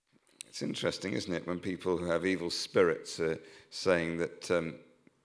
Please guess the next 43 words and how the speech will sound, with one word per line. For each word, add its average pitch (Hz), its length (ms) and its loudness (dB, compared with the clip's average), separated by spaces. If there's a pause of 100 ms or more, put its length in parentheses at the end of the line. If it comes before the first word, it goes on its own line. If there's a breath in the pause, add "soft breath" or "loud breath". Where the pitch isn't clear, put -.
(180)
you 87 100 -4
know, 82 100 -2
you 85 180 -4
know 85 180 2
the 82 100 0
way 82 140 4
to 80 60 -4
be 80 100 -8
saved. - 480 -4 (1000)
She - 160 -6
kept 175 220 2
this 147 160 -2
up 139 140 0
for 117 120 0
many 117 360 2
days. 95 680 4 (580 soft breath)
Uh, 85 260 -4
if 98 140 -2
I 104 80 6
was 98 140 2
writing 98 220 4
this, 98 200 -2
I 92 120 4
would 92 200 2
add, 90 260 4 (200)
"which 95 260 -2
was 95 100 -2
quite 87 340 0
annoying." 92 380 4 (1200 loud breath)
Finally, 143 520 6
Paul 135 320 8
became 113 400 2
so 120 300 8
annoyed 107 360 6
that 107 140 0
he 107 80 0
turned 110 380 4
round 98 280 6
and 95 140 0
said 104 240 2
to - 100 -6
the 95 120 2
spirit, - 600 4